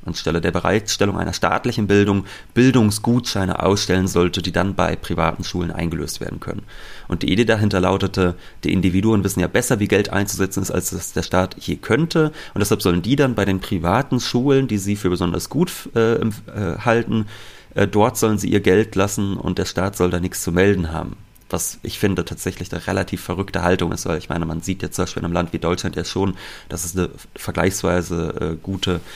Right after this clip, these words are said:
Bildung, Grundbildung erstmal gibt für die Menschen, dass man gute, öffentlich finanzierte Universitäten hat, dass also ein Staat sowas durchaus bereitstellen kann, dass es jetzt also nicht irgendeine ganz verrückte Anmaßung von Wissen ist,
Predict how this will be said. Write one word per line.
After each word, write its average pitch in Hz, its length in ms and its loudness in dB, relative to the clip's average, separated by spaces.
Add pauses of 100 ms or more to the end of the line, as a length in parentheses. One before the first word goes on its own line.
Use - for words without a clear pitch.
(200)
Bildung, 98 520 4
Grundbildung 92 540 0
erstmal - 260 -4
gibt - 220 -6
für 95 140 0
die 90 80 0
Menschen, 85 340 -2
dass 87 140 -6
man 87 80 -4
gute, 92 380 2
öffentlich 87 420 -4
finanzierte 90 420 -2
Universitäten 85 640 -4
hat, 92 180 -4 (280)
dass 92 180 0
also 90 160 0
ein 85 80 0
Staat 85 320 0
sowas 87 240 0
durchaus - 320 -4
bereitstellen 82 600 -2
kann, 98 220 0
dass - 140 0
es 90 120 -2
jetzt 90 140 -4
also 87 200 -4
nicht 92 240 2
irgendeine 87 240 -2
ganz 107 240 0
verrückte - 440 -2
Anmaßung 92 520 0
von 87 220 -2
Wissen 104 300 2
ist, 92 240 -2